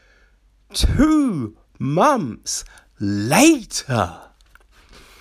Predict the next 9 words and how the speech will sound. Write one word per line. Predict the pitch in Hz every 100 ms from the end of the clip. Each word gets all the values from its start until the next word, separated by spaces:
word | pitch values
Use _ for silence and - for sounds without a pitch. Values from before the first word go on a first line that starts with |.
| _ -
It's | 208 277 254 - - - - _ _ _ _
so | - - - - - 285 302 196
crazy. | - 160 139 104 92 - 95 73 - - _ _ _ _ _ _ _ _ _ - -
And | 220 208
all | - 302
of | 254 160
these | 190
guys | - - 185 117
are, | 113